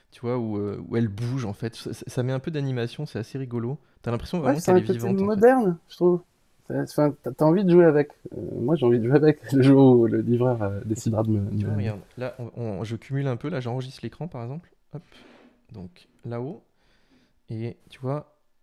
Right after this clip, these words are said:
Speaker 1: donc, on voit qu'on met le timer. Alors, si on met un podcast en plus, tiens, j'ai, j'ai pas essayé ça. Euh, ils étaient où mes podcasts ? Là.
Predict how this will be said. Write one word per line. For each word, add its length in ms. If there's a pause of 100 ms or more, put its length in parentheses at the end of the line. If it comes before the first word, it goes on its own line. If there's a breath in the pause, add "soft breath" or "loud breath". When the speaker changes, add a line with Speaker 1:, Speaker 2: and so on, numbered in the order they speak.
Speaker 1:
donc, 360
on 80
voit 280
qu'on 140
met 120
le 100
timer. 440
Alors, 220
si 140
on 80
met 120
un 80
podcast 460
en 40
plus, 220
tiens, 120
j'ai, 140
j'ai 140
pas 120
essayé 300
ça. 240 (960)
Euh, 320
ils 80
étaient 160
où 80
mes 80
podcasts ? 800 (100)
Là. 360